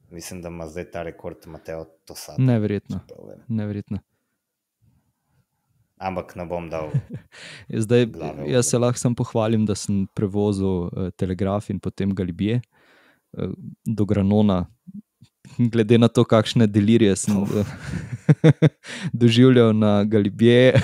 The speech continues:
Speaker 2: <laughs> bi rekel, da ne bi nit-, niti
Speaker 1: Hm.
Speaker 2: prišel. <laughs> Ampak ja,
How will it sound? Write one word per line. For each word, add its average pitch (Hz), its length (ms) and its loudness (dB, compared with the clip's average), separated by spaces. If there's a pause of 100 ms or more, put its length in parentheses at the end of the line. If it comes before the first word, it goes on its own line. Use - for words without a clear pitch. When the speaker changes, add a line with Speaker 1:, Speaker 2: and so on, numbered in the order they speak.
(120)
Speaker 2:
<laughs> 147 200 4
bi 123 140 2
rekel, 123 240 2
da 117 100 4
ne 117 160 6
bi 117 100 2
nit-, 117 260 0
niti 127 420 2
Speaker 1:
Hm. - 80 -10
Speaker 2:
prišel. - 400 -4 (680)
<laughs> 254 480 -6
Ampak 113 400 -4
ja, 113 180 0